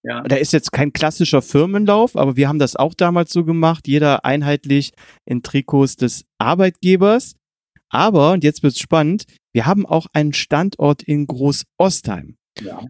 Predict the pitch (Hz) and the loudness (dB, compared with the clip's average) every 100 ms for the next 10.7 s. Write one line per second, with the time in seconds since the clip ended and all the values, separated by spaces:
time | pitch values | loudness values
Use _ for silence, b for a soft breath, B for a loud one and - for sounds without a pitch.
0 | - 127 131 123 120 - 120 104 170 262 | -4 0 0 0 -4 -2 -4 0 0 0
1 | - 269 226 226 214 185 165 262 285 294 | 2 2 4 4 2 -2 0 -2 -2 0
2 | 262 233 240 - 220 220 202 196 190 190 | 2 2 2 -2 -4 -4 -2 0 2 2
3 | 190 - 180 180 170 170 165 147 143 254 | 0 0 0 2 0 0 2 0 2 2
4 | 277 - - 95 98 - 110 92 101 95 | 0 -2 -4 -2 0 -2 -4 -2 0 0
5 | 104 120 - 117 117 123 117 113 B B | 0 -2 0 -2 -2 -2 0 -2 B B
6 | B B - 123 139 131 117 156 120 104 | B B -2 0 2 0 2 2 2 0
7 | 101 120 180 - - 120 127 117 113 _ | 2 2 2 -2 -4 0 2 2 -2 _
8 | _ _ 80 165 196 - 160 180 170 151 | _ _ -2 0 0 0 0 2 2 2
9 | 143 170 - - 180 208 185 - 180 165 | 2 -2 -2 0 0 2 -4 -2 0 2
10 | 151 160 - 151 131 123 160 | 0 0 2 0 0 0 0